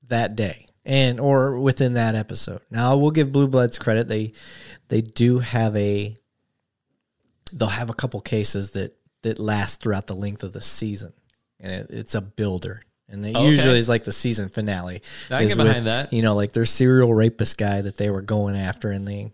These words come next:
Speaker 1: he's got a vendetta out against the detective, you know. And
Speaker 2: <laughs>
Speaker 1: so it, they got stuff like that. So,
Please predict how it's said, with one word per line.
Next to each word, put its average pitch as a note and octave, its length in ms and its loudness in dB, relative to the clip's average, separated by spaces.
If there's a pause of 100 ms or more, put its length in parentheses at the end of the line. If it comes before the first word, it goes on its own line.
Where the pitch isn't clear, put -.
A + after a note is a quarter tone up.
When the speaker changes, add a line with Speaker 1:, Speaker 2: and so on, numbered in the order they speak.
(100)
Speaker 1:
he's G#2+ 320 -6
got A2 220 -2
a G#2+ 40 -2
vendetta A2 480 -2
out G#2+ 200 -2
against G#2 340 -6
the G#2+ 100 -4
detective, G#2 680 -4
you G#2 100 -4
know. G2+ 180 -4
And G2 140 -6 (300)
Speaker 2:
<laughs> - 320 -20
Speaker 1:
so G2 480 -4 (420)
it, - 300 -8 (280)
they C#3 160 -2
got C3 160 2
stuff A2+ 280 2
like G2+ 160 0
that. F#2+ 260 -6
So, G#2+ 300 0